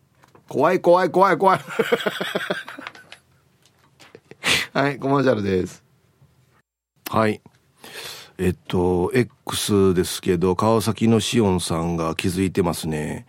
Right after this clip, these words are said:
「人の話を聞きながらさりげなく時計を見るっていうのは、ヒープーさん、アールオーケーのパーソナリティの紹介欄にも書いてるもんね」って。はい。特技。人の話を聞きながらさりげなく時計を見ること。<laughs>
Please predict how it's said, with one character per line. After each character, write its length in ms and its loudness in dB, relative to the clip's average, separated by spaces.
「人 220 4
の 120 6
話 320 4
を 40 8
聞 160 -4
き 80 0
な 100 6
が 80 0
ら 80 2
さ 140 2
り 100 4
げ 80 4
な 100 4
く 80 -4
時 160 -2
計 120 6
を 40 4
見 100 4
る 60 2
っ 40 -2
て 140 -8
い 20 -2
う 20 -4
の 40 -4
は、 40 -2
ヒ 160 2
ー 40 -4
プ 80 -2
ー 20 0
さ 120 2
ん、 80 0
ア 80 4
ー 40 4
ル 80 4
オ 60 4
ー 20 -8
ケ 80 2
ー 20 2
の 80 2
パ 140 2
ー 40 0
ソ 140 -2
ナ 80 4
リ 80 -4
テ 80 -2
ィ 40 4
の 60 2
紹 220 2
介 180 2
欄 100 2
に 60 4
も 100 2
書 60 0
い 60 0
て 80 0
る 60 0
も 80 -4
ん 60 -4
ね」 80 -6
っ 20 -14
て。 220 -20
は 140 0
い。 80 -6
特 200 2
技。 160 -4
人 220 2
の 60 4
話 300 2
を 40 -2
聞 140 -8
き 80 -4
な 100 -4
が 100 -6
ら 60 -6
さ 140 0
り 100 2
げ 100 2
な 80 0
く 80 -14
時 160 -6
計 100 -2
を 40 -2
見 60 -10
る 100 -10
こ 100 -14
と。 100 -10
<laughs> 80 -6